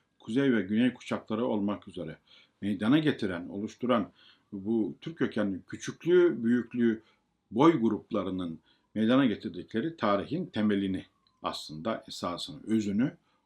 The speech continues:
ortaya koyma gayretine giriştik. Bu anlamda bakarsak Kafkaslardan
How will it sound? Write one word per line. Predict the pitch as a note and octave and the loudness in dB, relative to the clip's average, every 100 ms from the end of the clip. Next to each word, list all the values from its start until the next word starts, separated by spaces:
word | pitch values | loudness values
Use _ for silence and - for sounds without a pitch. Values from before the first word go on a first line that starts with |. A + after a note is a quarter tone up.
| _ G#2 | _ -8
ortaya | G2+ A2 F#2+ | -6 -4 -6
koyma | F#2+ F2+ A#2 C#3+ | -6 -4 -4 -4
gayretine | G2+ F#2 F2+ F#2+ F2 | -6 -6 -8 -8 -8
giriştik. | D#2 - - - - _ _ - - - _ | -8 -12 -12 -12 -12 _ _ -20 -20 -20 _
Bu | C3 D#3 | -6 0
anlamda | E3+ F3 E3 D#3 C#3 | 2 2 2 4 2
bakarsak | C3+ C#3 - - - | 2 0 0 -2 -2
Kafkaslardan | C#3 B2+ C#3 - B2+ A2+ C#3 G3+ | -4 0 -2 0 2 2 2 -2